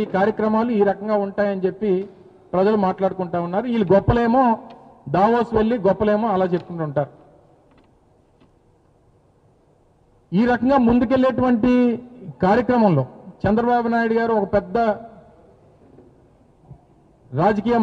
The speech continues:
మాయాజాలకుడు అనేటువంటి విషయం, ప్రజల్ని మభ్యపెట్టి మోసం చేసి అధికారం వచ్చిన తర్వాత ముంచేసేటువంటి రకం అనేటువంటిది ప్రజలు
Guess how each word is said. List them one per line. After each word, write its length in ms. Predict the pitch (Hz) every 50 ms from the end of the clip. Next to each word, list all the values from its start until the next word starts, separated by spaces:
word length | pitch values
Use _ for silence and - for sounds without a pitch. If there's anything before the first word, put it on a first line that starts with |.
| 202 180
మాయాజాలకుడు 640 | 190 208 233 240 240 220 226 226 233 226 214 214 220 214
అనేటువంటి 360 | 214 220 190 208 214 208 202 202
విషయం, 260 | 196 - - 214 180 - - - - - - _ _ _ _ _ _ _ _ _ _ _ _ _ _ _ _ _ _ _ _ _ _ _ _ _ _ _ _ _ _ _ 170
ప్రజల్ని 360 | 185 208 196 247 247 247 233 214
మభ్యపెట్టి 500 | 202 202 202 247 208 220 233 - - - 254 226 208 196
మోసం 240 | 220 214 240 240 233 214
చేసి 280 | 233 226 226 - 247 254 254 - - - - - _ _ _ _ _ _ _ _ _ _ _ _ _ _ _ _ _ _ _ _ _ _ _ _ _ - - - - - - - - _ - _ _ _ _ _ _ -
అధికారం 520 | 147 165 190 226 - 254 254 254 247 254 247 247 226
వచ్చిన 220 | 208 - 262 254 220 233
తర్వాత 320 | 226 233 233 240 226 233 240 240 220 214 208 - - - - - - - - - _ _ _ 143 147
ముంచేసేటువంటి 760 | 165 202 220 - 254 254 247 - 247 226 214 233 240 233 226 208 208
రకం 200 | 202 - 240 233 233
అనేటువంటిది 460 | 226 226 226 196 220 220 220 208 202 -
ప్రజలు 240 | 196 185 185 226 226